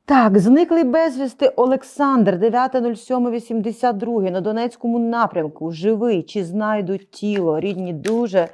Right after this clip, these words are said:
чекають та страждають. Давайте глянемо, чи живий Олександр.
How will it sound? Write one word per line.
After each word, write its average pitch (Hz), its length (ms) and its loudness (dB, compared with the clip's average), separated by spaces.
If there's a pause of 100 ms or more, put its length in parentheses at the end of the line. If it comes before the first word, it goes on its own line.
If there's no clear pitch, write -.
(320)
чекають 214 760 0
та 190 140 -4
страждають. 165 840 -8
Давайте 208 440 -2
глянемо, 190 480 -12
чи - 260 -12
живий 175 560 -10 (360)
Олександр. 165 880 -8